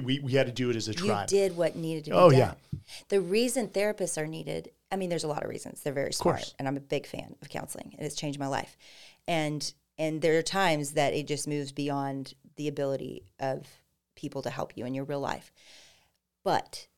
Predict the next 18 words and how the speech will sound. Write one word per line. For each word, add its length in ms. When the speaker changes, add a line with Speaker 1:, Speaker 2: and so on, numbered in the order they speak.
Speaker 2:
ideally, 640
we 100
were 140
built, 220
what 180
therapy 500
is, 240
is, 260
is 160
they're 180
gonna 200
take 260
you 80
back 240
to 100
moments 380
that, 280
and, 220